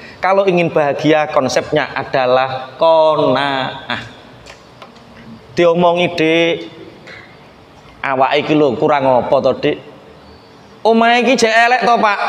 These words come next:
"Jek elek-elek piye? Omah iki asline wis apik, Dik. Cuma jejerane luwih apik ngono wae." Mulane omahe ketok elek, asline wis apik dibanding omahe bapak biyen yo apik omahe saiki. Oke, ditanamkan rasa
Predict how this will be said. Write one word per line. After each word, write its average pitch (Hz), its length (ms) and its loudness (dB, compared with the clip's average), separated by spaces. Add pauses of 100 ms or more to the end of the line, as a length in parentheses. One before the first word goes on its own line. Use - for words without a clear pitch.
(120)
"Jek 180 140 2
elek-elek 151 580 0
piye? 143 220 2
Omah 170 320 2
iki 190 160 0
asline 175 420 0
wis 180 160 0
apik, 175 540 -2
Dik. 160 580 0
Cuma 185 720 0
jejerane 165 540 2
luwih 180 240 2
apik 175 420 -2
ngono 175 320 2
wae." 170 480 -2 (1000)
Mulane 185 480 2
omahe 170 320 0
ketok 180 520 2 (520)
elek, 214 400 2
asline 202 480 2
wis 190 160 0
apik 147 560 -2
dibanding 160 400 0
omahe 143 240 2
bapak 127 400 0
biyen 147 240 2
yo 180 160 2
apik 147 320 -2
omahe 170 240 0
saiki. 156 520 -2 (1000)
Oke, 110 320 -2
ditanamkan 147 800 -2
rasa 156 360 0